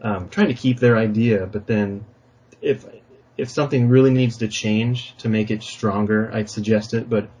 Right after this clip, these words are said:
if it's something I wouldn't do, then that's fine. I,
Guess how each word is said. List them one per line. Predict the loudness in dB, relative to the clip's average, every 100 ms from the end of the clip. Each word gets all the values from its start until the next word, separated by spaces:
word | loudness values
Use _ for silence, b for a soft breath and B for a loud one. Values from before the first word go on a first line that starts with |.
| b b -2
if | -2 -2
it's | -4
something | -2 -2 0
I | 2
wouldn't | 4 4 2 0
do, | 0 0 -2 -6 -16 -20 -20 -6
then | -4 -2 -2
that's | -2 -2
fine. | -6 -6 -2 -2 -4 -10 -18
I, | -14